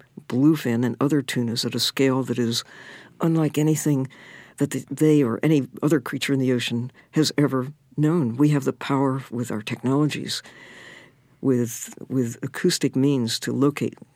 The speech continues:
where they are in the ocean, new means of marketing,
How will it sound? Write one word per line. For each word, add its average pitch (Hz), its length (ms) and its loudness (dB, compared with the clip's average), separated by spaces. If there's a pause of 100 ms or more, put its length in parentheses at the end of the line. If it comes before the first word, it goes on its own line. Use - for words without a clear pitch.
(220)
where 139 200 4
they 123 140 2
are 127 160 0
in 123 80 -2
the 107 100 -2
ocean, 113 400 -6 (300)
new 156 140 4
means 131 300 4
of 117 80 -2
marketing, 117 580 -2